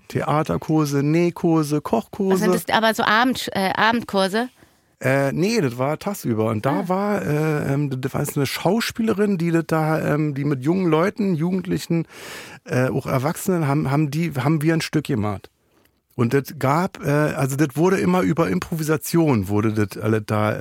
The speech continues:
Speaker 1: ähm, erforscht. Und, äh,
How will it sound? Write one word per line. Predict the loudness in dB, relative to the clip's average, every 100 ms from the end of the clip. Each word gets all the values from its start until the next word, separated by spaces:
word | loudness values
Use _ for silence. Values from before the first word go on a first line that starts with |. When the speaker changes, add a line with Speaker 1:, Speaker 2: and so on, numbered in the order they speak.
| -2
Speaker 1:
ähm, | 0 -2
erforscht. | -4 -4 -2 -2 -2 -6 -18 -20 -20 -18 -20 -8
Und, | 0 0 0 -6 -2
äh, | -2